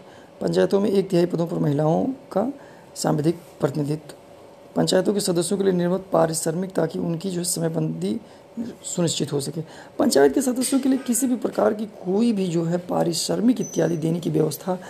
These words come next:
नहीं कही गई है। ऐसी स्थिति में यहाँ पर विकल्प संख्या डी ही सही उत्तर होगा, क्योंकि जो गलत होगा वही यहाँ पे सही होगा, क्योंकि यहाँ पर भी जो है नहीं पूछा गया है।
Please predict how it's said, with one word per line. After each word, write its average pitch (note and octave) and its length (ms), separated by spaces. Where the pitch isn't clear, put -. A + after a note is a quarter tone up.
नहीं E3 320
कही G3 240
गई F#3+ 180
है। G3 220
ऐसी G#3+ 280
स्थिति F#3+ 300
में E3 220
यहाँ D#3+ 240
पर F3 120
विकल्प E3 340
संख्या E3+ 380
डी D#3+ 280
ही F#3+ 140
सही F3+ 300
उत्तर F#3+ 220
होगा, E3+ 220
क्योंकि F3+ 260
जो C#3+ 220
गलत G3 240
होगा D#3+ 280
वही D#3+ 220
यहाँ D#3 180
पे D#3+ 100
सही D#3 180
होगा, D#3 180
क्योंकि D#3 240
यहाँ D3 240
पर C#3+ 160
भी C#3+ 120
जो D3 160
है A#3 220
नहीं D#3+ 260
पूछा C#3+ 360
गया C#3 200
है। C#3 240